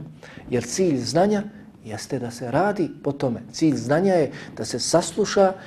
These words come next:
da se na ispravan način shvati, razumije, a nakon toga da se radi po tome, da se postupa, postupa po tome. Pa dakle, pogledajmo, Allahov poslanik, alejhi salatu vesselam, je bio umjeren,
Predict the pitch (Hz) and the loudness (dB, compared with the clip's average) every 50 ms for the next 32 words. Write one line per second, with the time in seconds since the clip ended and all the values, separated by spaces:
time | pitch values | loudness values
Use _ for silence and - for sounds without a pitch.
0 | - - - - 117 - - 120 117 120 139 156 151 - - 160 143 143 139 131 | -16 -12 -6 -4 -4 -2 0 0 0 0 0 -2 -2 2 4 4 4 4 2 2
1 | 143 160 156 175 160 131 - - 160 196 214 214 214 170 147 135 131 - 160 190 | 0 0 2 2 0 0 0 2 2 2 2 4 4 4 4 4 4 2 2 2
2 | 208 208 202 185 - - - - - - - 120 117 123 147 175 - 170 139 127 | 4 4 4 4 2 -2 -10 -18 -18 -16 -10 -8 -6 -6 -6 -6 -6 -6 -4 0
3 | 165 175 165 165 131 117 107 - - 104 104 110 127 139 151 143 147 - 151 - | 0 0 2 0 -2 -2 -6 -10 -10 -8 -6 -4 -4 -2 -4 -4 -4 -6 -4 0
4 | 220 220 202 - - - - - - 120 - 127 127 - 156 156 - - - 143 | 0 0 0 0 -4 -10 -14 -12 -12 -8 -8 -6 0 2 2 2 2 2 2 2
5 | 139 147 151 147 147 147 - - - - - 135 123 - - - 123 107 131 117 | 6 6 6 6 6 2 -12 -16 -12 -6 -2 -2 -2 0 0 -2 0 0 0 -2
6 | - - 110 - 104 98 92 - - - - - - - - - 123 117 139 151 | 0 -2 -4 -2 -2 -6 -6 -8 -16 -20 -18 -18 -18 -16 -10 -6 0 2 2 2
7 | 170 147 202 185 160 - - - - - - - - - - - - - - - | 4 6 6 4 4 4 -4 -18 -20 -20 -20 -20 -20 -20 -20 -20 -20 -6 2 2
8 | 143 147 156 147 120 117 110 110 107 107 107 117 151 180 180 180 160 139 - 135 | 4 4 4 2 2 0 -2 -4 -4 -4 0 2 2 2 2 2 -2 -2 -4 -6
9 | 127 - 143 147 151 156 139 - 127 131 143 139 135 131 131 - 135 123 135 139 | -6 -4 -4 -4 -4 -4 -6 -4 -4 -4 -4 -4 -6 -8 -6 -4 -4 -2 -2 -4
10 | 135 - 131 120 - 139 135 135 127 117 117 135 139 135 117 - - 139 135 139 | -4 -6 -10 -12 -10 -8 -8 -8 -8 -6 -2 0 0 0 -2 -4 -6 -6 -6 -4
11 | 143 139 139 139 135 131 123 117 | -4 -2 -2 -2 -2 -2 -2 -4